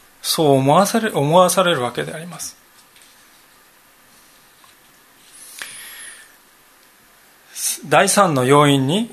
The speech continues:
今度は目を向けたいと思うんでありますけれども、ヘロデにとって一番、えー、ヘロデがですね、大事にしていたものは何かというのがこの事件で、えー、表にあぶり出されてくるんですけど、それは何かというと、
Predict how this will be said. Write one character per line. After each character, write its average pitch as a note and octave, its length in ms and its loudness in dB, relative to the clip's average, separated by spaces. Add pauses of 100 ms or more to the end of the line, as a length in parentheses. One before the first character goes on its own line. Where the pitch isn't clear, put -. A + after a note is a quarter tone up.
(160)
今 C#3 220 -4
度 B2+ 80 -2
は A#2+ 80 0
目 C#3+ 140 -2
を C3+ 80 2
向 B2+ 100 -4
け C#3 120 0
た D3+ 120 4
い C#3 60 2
と C3+ 100 -4
思 B2 140 -4
う A#2+ 40 -4
ん - 40 -6
で B2 60 -2
あ A#2+ 60 -2
り A#2+ 60 -6
ま B2 120 -8
す - 100 -10
け C#3 80 -6
れ C3+ 40 -6
ど C#3 80 -8
も、 F3 400 0 (1200)
ヘ F#3+ 80 2
ロ F#3+ 100 0
デ C#3 280 -4
に C#3+ 100 -8
と C#3+ 120 -2
っ C#3+ 40 -10
て C#3+ 240 -6
一 D3 220 -6
番、 E3 380 2
え - 340 -12
ー、 G3 60 -14
ヘ E3 140 -2
ロ D3+ 120 2
デ C3 100 0
が A#2+ 100 -4
で B2 120 -8
す - 120 -10
ね、 C3 80 -10
大 C#3+ 220 2
事 G#3 140 -4
に D#3+ 100 -2
し - 80 0
て - 80 0
い - 60 -2
た C3 100 -4
も A#2 100 -8
の A#2 60 -10
は A2+ 80 -8
何 A#2+ 220 -4
か D3+ 160 -4
と - 120 -12
い F3 60 -4
う - 20 -4
の A3 120 -2
が C3+ 160 4
こ D3 160 -6
の C3 100 -2
事 C#3 160 -8
件 A#2+ 200 -8
で、 A#2 180 -14 (260)
え E3+ 420 -12
ー、 - 60 -14
表 D3+ 320 2
に B2 240 -4
あ B2+ 80 -6
ぶ D3 120 -2
り D#3+ 40 -2
出 D#3+ 140 4
さ F3 100 4
れ C3+ 60 0
て C3+ 120 -4
く C#3+ 120 -6
る B2 60 -4
ん A#2 40 -10
で A#2 80 -16
す - 80 -16
け D#3+ 80 -8
ど、 D3+ 60 -8
そ - 120 -6
れ E3 60 2
は D3 80 2
何 D3 220 0
か C3+ 100 -2
と C#3+ 100 -8
い C#3+ 40 -4
う D#3 60 -10
と、 F3+ 280 0